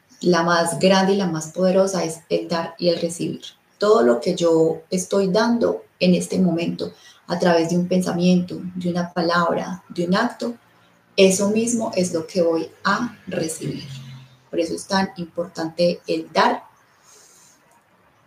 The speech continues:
porque de la misma manera voy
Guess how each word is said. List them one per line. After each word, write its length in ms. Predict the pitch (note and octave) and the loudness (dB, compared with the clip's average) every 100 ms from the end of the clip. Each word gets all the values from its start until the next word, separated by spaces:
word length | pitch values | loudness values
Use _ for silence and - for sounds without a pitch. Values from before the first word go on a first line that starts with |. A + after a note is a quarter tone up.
| _ _ _ - | _ _ _ 0
porque 380 | F#3 F3+ - | 0 0 -2
de 120 | - F3 | 2 4
la 120 | E3 | 2
misma 260 | E3+ - F3 | -2 -2 0
manera 480 | F#3 F#3 G3+ G3+ - - | 4 4 2 -2 -8 -10
voy 380 | D#3 E3 F3+ | -4 -4 -6